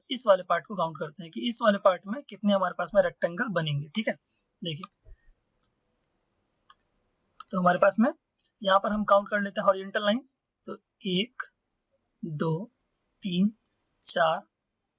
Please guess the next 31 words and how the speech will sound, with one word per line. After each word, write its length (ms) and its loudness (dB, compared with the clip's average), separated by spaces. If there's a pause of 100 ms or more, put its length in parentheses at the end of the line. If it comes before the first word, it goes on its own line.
पाँच, 420 -4 (360)
छः, 320 -2 (540)
सात, 320 2 (360)
ठीक 140 -14
है? 60 -20 (1000)
तो 60 -12
मैं 120 -10
इसको 260 -6
यहाँ 140 -4
पे 140 -10
line 180 -4
कर 160 -10
देता 180 -14
हूँ, 100 -14 (640)
सेवन, 600 4 (540)
सी 260 -4
टू, 280 -8 (420)
सात 360 4
horizontal 380 0
lines 200 -4
में 80 -8
से 100 0
हमने 180 2
दो 160 -2
हॉरिजॉन्टल 340 2
line 140 -2
को 80 -8
सिलेक्ट 260 -2
कर 80 2
लिया, 260 -4 (540)
into, 400 4